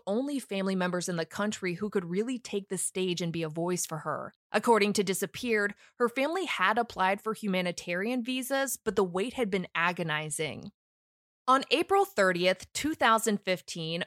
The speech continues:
Fox thirteen reports that Elizabeth's parents and two of her brothers were finally able to make it to the U S,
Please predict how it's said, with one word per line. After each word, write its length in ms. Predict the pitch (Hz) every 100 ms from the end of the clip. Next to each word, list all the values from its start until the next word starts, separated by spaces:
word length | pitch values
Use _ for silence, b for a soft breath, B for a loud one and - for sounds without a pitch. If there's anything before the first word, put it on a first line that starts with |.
| _
Fox 300 | 233 277 - -
thirteen 440 | 302 - 202 190
reports 440 | 190 - 185 180
that 140 | - -
Elizabeth's 600 | 220 220 269 330 330 320
parents 420 | - 196 180 185 -
and 160 | 202
two 280 | - - 302
of 80 | 349
her 80 | 320
brothers 500 | 202 170 175 175 208
were 140 | 202
finally 640 | - 202 208 233 254 277 -
able 260 | 185 180
to 140 | 170 175
make 200 | 170 170
it 100 | 160
to 120 | 180
the 80 | 170
U 280 | 165 170 165
S, 400 | 160 - -